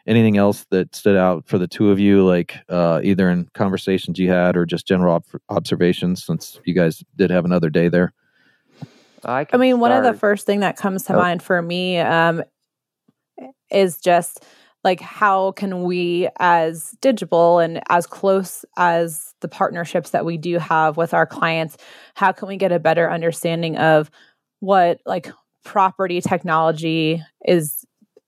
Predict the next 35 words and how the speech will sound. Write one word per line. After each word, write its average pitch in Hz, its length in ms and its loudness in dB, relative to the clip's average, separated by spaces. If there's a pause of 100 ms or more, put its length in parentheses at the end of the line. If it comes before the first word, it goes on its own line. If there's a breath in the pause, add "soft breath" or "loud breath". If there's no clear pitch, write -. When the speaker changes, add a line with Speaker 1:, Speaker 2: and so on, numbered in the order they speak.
(300)
Speaker 3:
basically 175 340 -2
part 175 280 0
of 160 100 -6
their 160 140 -2
portfolio 208 600 0
stack 190 440 -2
or 175 200 -4
at 160 240 -2
each 165 240 -12
property? 226 460 0
I 175 60 2
feel 185 140 -2
like 175 140 0
we 175 140 -4
should - 160 -4
be 175 100 0
marketing 160 500 -2
that. 220 320 2 (380 loud breath)
Um, 160 300 0
so 175 380 2
example 165 520 -2
is 165 140 -4
what 175 380 2 (200)
smart - 360 -2
lock 165 240 -4
provider 160 360 2
are 160 200 0
they 156 100 -2
using? 156 400 -2
Like, 151 320 -4 (120)
just 175 340 0
seeing 220 260 2
some 185 180 -2
of 170 160 0
these 160 460 0